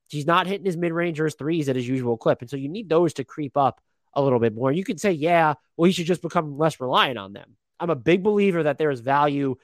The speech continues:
in the volume, and you can, especially when Middleton's not available,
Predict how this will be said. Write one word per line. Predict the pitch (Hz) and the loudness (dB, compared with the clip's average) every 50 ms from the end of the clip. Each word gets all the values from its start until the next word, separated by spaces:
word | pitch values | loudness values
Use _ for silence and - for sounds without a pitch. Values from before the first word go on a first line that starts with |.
| _ _ _ _ _ _ _ - | _ _ _ _ _ _ _ -6
in | 165 165 | -4 -2
the | 143 139 | 0 0
volume, | 131 139 139 143 135 127 110 98 98 98 104 - _ _ | 2 2 4 4 2 2 0 -2 -4 -6 -8 -12 _ _
and | - 147 131 123 | -10 -10 -8 -8
you | 147 151 | -10 -10
can, | - - 160 170 180 170 151 131 | -8 -4 0 0 0 0 0 -4
especially | 131 - 175 180 160 165 | -4 -4 -4 -2 -2 -4
when | 135 117 | -6 -4
Middleton's | 139 208 269 240 - 165 147 131 123 135 | -2 0 0 0 0 -2 -6 -6 -4 -4
not | 131 127 123 | -4 -4 -2
available, | 110 117 120 113 110 110 101 110 107 107 107 | -2 -2 0 0 0 -2 -2 -2 -2 -2 -4